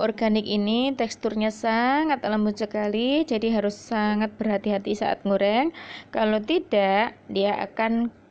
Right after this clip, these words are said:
mudah sekali pecah. Nah, itu udah pecah kan? Itu dikarenakan tadi saya ngangkatnya kurang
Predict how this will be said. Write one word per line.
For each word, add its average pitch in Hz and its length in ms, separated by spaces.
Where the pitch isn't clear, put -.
mudah 220 480
sekali 208 880
pecah. 190 800
Nah, 185 160
itu 415 160
udah 196 160
pecah 190 240
kan? 285 160
Itu 233 160
dikarenakan 208 640
tadi 226 160
saya 240 240
ngangkatnya 220 720
kurang 277 560